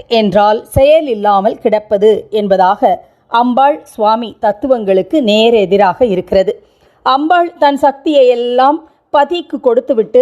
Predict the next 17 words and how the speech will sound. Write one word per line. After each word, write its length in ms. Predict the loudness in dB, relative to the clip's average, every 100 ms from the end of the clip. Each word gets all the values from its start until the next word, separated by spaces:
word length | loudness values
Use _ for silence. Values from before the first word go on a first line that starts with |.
| 2 0
தனக்கென்று 580 | 0 0 0 -2 -2 -2
செயல் 360 | 0 2 2
இல்லாமல் 520 | -2 0 0 2 -2 -2
அவனிடம் 520 | 0 0 0 -2 -2
சரணாகதி 640 | 0 0 2 0 0 0 -2
பண்ணிவிட்ட 500 | -4 -2 0 -2 0 -2
மகா 340 | -2 -2 0 0 0
பதிவிரதையாக 800 | -2 -2 -2 0 2 0 0 -2
இருப்பதை 420 | -2 0 0 -2 0
சொல்கிற 400 | 0 2 2 0
மாதிரி 360 | 0 -2 -2 -10 _ _ _ _ _ _ _ _
லெஃப்ட் 340 | 2 2 0 -8 -2
ரைட்டின் 480 | -2 -2 -6 -6 -4 0
ரூட் 360 | 2 2 2 0
மீனிங் 400 | 2 2 0 -2
இப்படி 320 | -2 0 0
இருந்தாலும் 580 | -2 0 0 2 0